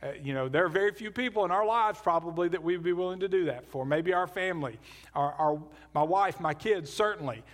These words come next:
But other people, you know, you gotta think twice about that, right? But Jesus, he, he gave his life for us when we didn't want him to or recognize that we needed him to. We were lost in sin, would never have come to him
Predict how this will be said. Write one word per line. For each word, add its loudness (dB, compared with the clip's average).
But 0
other 2
people, 0
you -2
know, 2
you -4
gotta 2
think -6
twice 0
about -6
that, -8
right? 2
But -2
Jesus, -2
he, -4
he -6
gave 0
his -6
life -2
for -10
us -2
when -6
we -2
didn't -4
want -4
him -6
to -4
or -6
recognize -2
that -6
we -10
needed -4
him -6
to. -14
We -2
were 2
lost 0
in -2
sin, -6
would -4
never 2
have -4
come -4
to -2
him -6